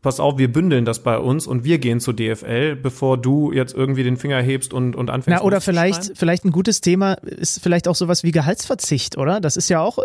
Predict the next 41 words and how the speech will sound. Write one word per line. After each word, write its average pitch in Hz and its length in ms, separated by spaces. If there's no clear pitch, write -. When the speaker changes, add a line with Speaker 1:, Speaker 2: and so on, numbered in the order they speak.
Speaker 2:
äh, - 180
etwas, 151 380
was, 147 260
was 147 140
plötzlich 151 420
aufgeploppt 156 600
ist 143 120
in 143 140
dieser 143 260
Zeit 139 320
und 135 140
wo 151 100
es 156 80
ja, 147 140
glaub 143 180
ich, 151 120
schon 175 340
total 147 500
sinnig 160 560
ist, - 320
dass 147 140
sich - 160
Spieler 170 340
und 160 100
Spielerinnen 165 480
untereinander 156 440
da 151 100
auch 143 160
mal, 139 340
mal 147 320
abstimmen. 185 460
Wie 139 80
gehen 156 180
wir 165 60
überhaupt 151 300
in 151 80
Richtung 147 240
der 143 80
Vereine 151 320
damit 127 240
um? 269 160